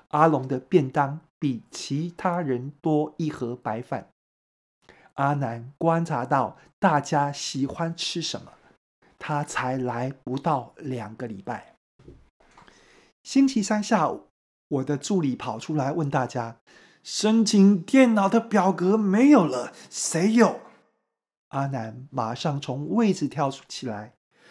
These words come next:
：“我去拿。”清理厕所的欧巴桑请了三天假，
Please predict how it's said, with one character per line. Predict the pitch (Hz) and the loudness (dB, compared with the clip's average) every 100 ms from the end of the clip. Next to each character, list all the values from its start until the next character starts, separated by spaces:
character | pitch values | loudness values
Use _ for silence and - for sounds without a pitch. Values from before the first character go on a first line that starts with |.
| _ _ _ - | _ _ _ -2
：“我 | 233 262 | 0 0
去 | 359 | 0
拿。” | 330 302 330 330 - _ _ _ _ _ _ _ _ _ _ _ _ | 0 2 2 0 -16 _ _ _ _ _ _ _ _ _ _ _ _
清 | - 190 190 | -2 2 2
理 | 165 113 | 2 -2
厕 | - 175 151 | -4 -4 -4
所 | 127 | -6
的 | 120 - | -10 -10
欧 | 123 | -8
巴 | 120 156 | -6 -4
桑 | 170 151 - - _ - | -4 -4 -8 -20 _ -16
请 | - 139 113 | -12 -10 -10
了 | 120 120 | -10 -10
三 | - 190 220 | -2 0 0
天 | 226 226 | 0 0
假， | 220 220 - - | 2 0 -2 -14